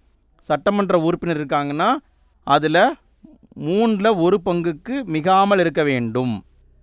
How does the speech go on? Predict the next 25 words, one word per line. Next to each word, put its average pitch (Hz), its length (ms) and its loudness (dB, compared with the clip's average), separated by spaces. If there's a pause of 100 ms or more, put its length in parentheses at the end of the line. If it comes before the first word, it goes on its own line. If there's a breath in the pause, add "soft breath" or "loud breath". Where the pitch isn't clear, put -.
(260)
அதனால 147 220 0
இந்த 147 180 -2
பாயிண்ட் 156 320 0
தவறு 127 260 -2
தான். 117 160 -4
அப்ப 120 220 -6
பாத்தீங்கன்னா, 123 380 0 (760)
கூற்று 196 600 0
இரண்டுமே 175 500 2 (420)
தவறு 143 300 2
தான். 139 200 2
இதுதான் 139 260 2
ஆன்சர். 127 320 -4 (880)
ஓகே 196 220 2
ஃப்ரெண்ட்ஸ், 175 320 -2 (120)
இந்த 147 260 -4 (640)
பதினைந்து 165 420 0
கேள்வியில 160 420 -2 (520)
எத்தனை 160 360 -2
கேள்விக்கு 175 420 -2
ஆன்சர் 147 360 0
போட்டீங்கன்னு 135 440 -4
கமெண்ட்ல 135 460 -6
போட்டுவிட்டு 123 360 -8
போங்க. 117 260 -6